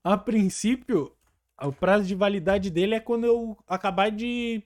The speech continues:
entrevistar todos os membros da B D, velho. Eu não sei se eu vou continuar. Tipo, tem muita gente me incomodando pra mim fazer com pessoas de fora da B D.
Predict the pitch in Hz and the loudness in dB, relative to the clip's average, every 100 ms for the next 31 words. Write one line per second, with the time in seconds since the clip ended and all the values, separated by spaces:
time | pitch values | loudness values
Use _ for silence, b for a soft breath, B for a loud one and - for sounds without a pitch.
0 | - 202 190 202 190 202 202 208 214 208 | -8 -6 -4 -4 -4 -2 -2 -2 -2 0
1 | 214 226 208 214 185 143 127 117 107 _ | 0 0 -2 -2 -2 -4 -6 -10 -16 _
2 | _ _ _ _ _ _ _ _ _ _ | _ _ _ _ _ _ _ _ _ _
3 | _ _ - 165 208 240 226 247 240 233 | _ _ -2 0 4 4 4 0 2 0
4 | 226 226 190 190 185 147 - - 180 208 | 0 -2 -2 -2 -2 -4 -10 -4 0 0
5 | 220 233 240 240 240 226 220 214 196 220 | 2 0 -2 -2 -4 -2 0 0 0 -2
6 | 233 226 226 220 208 - 214 220 220 220 | -4 -6 -2 -2 -2 -4 -4 -2 -2 -2
7 | 233 - 202 214 226 208 240 175 143 | -2 0 0 2 -2 -2 -4 -4 -6